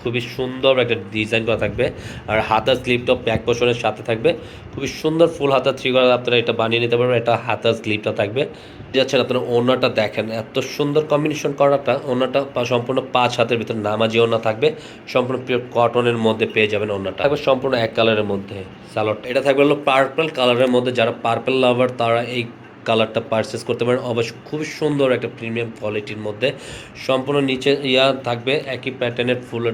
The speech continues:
ডিজাইনগুলো থাকবে। আর কাছের থেকে থাকবে গলার নেকটা, গলার নেকটা কাছের থেকে দেখিয়ে দিলাম।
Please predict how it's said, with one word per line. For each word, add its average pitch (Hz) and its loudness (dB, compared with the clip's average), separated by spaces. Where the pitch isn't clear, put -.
ডিজাইনগুলো 113 0
থাকবে। 113 -4
আর 113 -2
কাছের 123 0
থেকে 151 0
থাকবে 139 0
গলার 117 2
নেকটা, 117 0
গলার 110 0
নেকটা 107 -2
কাছের 120 -4
থেকে 117 -2
দেখিয়ে 110 -2
দিলাম। 123 -4